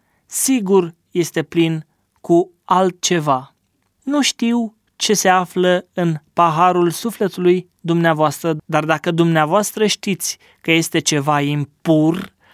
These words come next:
alegeți să vărsați acel conținut impur. Vărsați-l înaintea Domnului, așa cum David a vărsat apa înaintea filistenilor. Alegeți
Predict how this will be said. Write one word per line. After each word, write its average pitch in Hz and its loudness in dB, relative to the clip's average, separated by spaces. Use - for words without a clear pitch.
alegeți 202 0
să 190 -2
vărsați 170 -4
acel 190 -2
conținut 165 -4
impur. 160 0
Vărsați-l 220 -2
înaintea 180 0
Domnului, 156 0
așa 196 -2
cum 180 -2
David 165 0
a 156 0
vărsat 175 -2
apa 180 2
înaintea 170 0
filistenilor. 160 -2
Alegeți 208 0